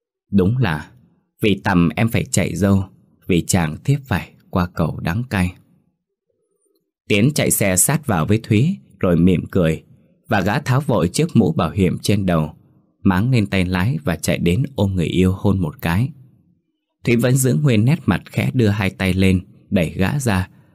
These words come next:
và lặng lẽ bước vào. Tiến cũng vào theo. Vừa đi vào, hắn vừa hát làm nhảm mấy câu vớ vẩn để xua đi cái không khí trầm lắng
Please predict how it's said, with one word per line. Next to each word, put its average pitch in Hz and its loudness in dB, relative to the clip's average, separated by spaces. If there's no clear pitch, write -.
và 92 -2
lặng 82 -2
lẽ 98 0
bước 147 -2
vào. 82 -2
Tiến 120 4
cũng - 2
vào 87 0
theo. 104 2
Vừa 110 4
đi 110 6
vào, 85 0
hắn 131 -2
vừa 95 0
hát - -4
làm 90 -2
nhảm 87 0
mấy 104 2
câu 98 2
vớ 95 2
vẩn 101 -2
để 85 0
xua 101 0
đi 95 4
cái 117 0
không 98 0
khí 120 2
trầm - -2
lắng 92 -2